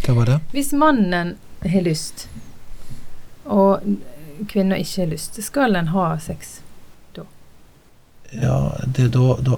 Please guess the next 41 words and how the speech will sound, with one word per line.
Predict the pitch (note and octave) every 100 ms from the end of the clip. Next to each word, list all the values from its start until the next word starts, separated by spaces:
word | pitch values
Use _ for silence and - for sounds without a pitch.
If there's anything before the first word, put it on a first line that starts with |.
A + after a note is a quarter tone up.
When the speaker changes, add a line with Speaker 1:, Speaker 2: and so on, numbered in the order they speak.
| B2+
Speaker 1:
svaret | - B2+ B2 C3
mitt | B2+ -
er | A#2 A#2+
på | A#2+
en | A#2 A2+
måte | A#2 G#2 F2 - - A#2+ A#2 B2+ D#3 C3
da, | A2 B2 E3+ F#3+ - -
jeg | A2+
sier | - B2 - -
alt | B2 B2 - - -
henger | A#2 G#2+
sammen | - G#2+ G2 G2+ G2+ F#2 G2
med | E2+ D#2+ - - - - -
alt. | - - - - - - - - - - A3+
Speaker 2:
Mm. | G3 F3 F#3 F3+ - - -
Speaker 1:
Så | - A#2
på | A#2
en | A2
måte, | F#2+ A2+ B2 - - - - - - -
i |
sin | - A2+ G#2+
verste, | G#2+ - - - A2+
råeste | G#2 C3 A2+ -
form, | A2 A2+
så | - G#2
er |
det, | G2+ - - - -
har | A2
jeg | G2+
lov | G2+ G#2
å |
sette | G#2 F#2+ G#2
grenser | F#2+ E2+ - G2+
for | F#2+
mitt | F#2+ -
liv? | B2+ C#3+ - - - - - - - - -
Svaret | - G#2 G2+
er | G2
jo |
det, | G2+ G2 - - - B2
ja. | G#2+ G2+ B2+